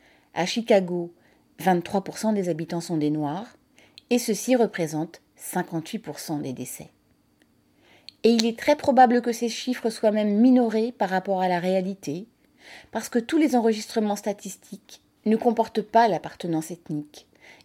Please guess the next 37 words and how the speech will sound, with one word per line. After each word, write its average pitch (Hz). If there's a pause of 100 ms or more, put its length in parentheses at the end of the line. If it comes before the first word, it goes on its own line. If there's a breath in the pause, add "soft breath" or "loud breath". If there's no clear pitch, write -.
et 214
parce 214
que 247
tous 240
les 269
Noirs 220
pauvres 214 (180)
n'arrivent 190
pas 240
jusqu'à 196
l'hôpital 151 (260)
où 190
ces -
statistiques -
sont 165
tenues. 156 (1600 soft breath)
Ce -
n'est 214
pas 240
une 220
fragilité 190
génétique 185
qui 196
explique -
la 180
surmortalité 170
des 160
Noirs, 165 (760 soft breath)
mais 233
le 185
fait - (140)
qu'ils 214
font 226
partie 214
des 196
classes 190
pauvres 175